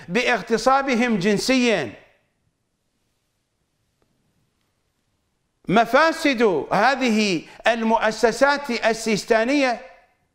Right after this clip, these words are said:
لا تعد ولا تحصى، ولكن يكتم عليها. لماذا؟ لأن السيستانية لا يجوز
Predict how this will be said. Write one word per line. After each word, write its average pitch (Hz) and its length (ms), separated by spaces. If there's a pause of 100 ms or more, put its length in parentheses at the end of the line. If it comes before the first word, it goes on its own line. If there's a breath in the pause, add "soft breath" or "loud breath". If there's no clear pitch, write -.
(140)
لا 208 240
تعد 214 480
ولا 196 400
تحصى، 120 560 (3750)
ولكن 160 720
يكتم 165 640
عليها. 127 720
لماذا؟ 180 600 (120)
لأن 165 400
السيستانية 156 1080 (1800)
لا 202 800
يجوز 180 760